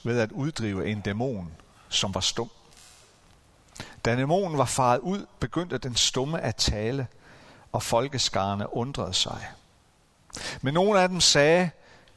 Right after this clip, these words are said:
"Det er ved dæmonernes fyrste Beelzebul, at han uddriver dæmonerne." Andre ville sætte ham på prøve og krævede et tegn fra himlen af ham. Men da Jesus kendte deres tanker, sagde han til dem, "Et hvert rige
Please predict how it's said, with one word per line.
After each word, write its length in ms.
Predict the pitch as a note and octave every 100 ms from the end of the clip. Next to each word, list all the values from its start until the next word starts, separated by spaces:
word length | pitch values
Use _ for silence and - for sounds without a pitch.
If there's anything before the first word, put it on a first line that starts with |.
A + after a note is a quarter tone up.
| _ - - -
"Det 120 | E3+
er 40 |
ved 140 | E3+ F3+
dæmonernes 720 | F3+ F3 A3+ G#3+ E3+ D#3 -
fyrste 480 | - F3 G3+ - C#3
Beelzebul, 840 | D3+ E3 F#3 A3 G3+ C#3 A2+ A#2+
at 160 | C3 A#2
han 160 | A#2+ D3+
uddriver 440 | D3 E3+ A2+ G2+
dæmonerne." 720 | G#2+ G#2 D#3 B2 F#2+ E2+ F2+ - - _ _ _ _ _ _ _ - - - - -
Andre 300 | - C3+ E3+
ville 180 | C3 A#2+
sætte 240 | - A#2 G2+
ham 140 | G#2
på 120 | -
prøve 500 | A2 - C3 E3 F3+
og 240 | B2 G2 F#2 - -
krævede 320 | - D#3 F3+
et 60 | C#3
tegn 340 | - F3 D#3+
fra 140 | G#2+ G#2
himlen 360 | C3 D#3 B2
af 100 | A2
ham. 180 | A2 G#2+ G2 - _ _ _ _ _ _ _ _ _ - - - -
Men 100 | E3
da 120 | F3
Jesus 300 | G#3 A3+ G3+
kendte 300 | - G3 A3+
deres 220 | D#3 C3
tanker, 340 | - C#3 F3 D#3+
sagde 260 | - D#3
han 160 | D#3 B2+
til 220 | - D#3
dem, 180 | A2+ F#2 - - - - - - - -
"Et 160 | C3
hvert 320 | C3+ F#3 E3+ A#2+
rige 380 | D#3 F#3 G3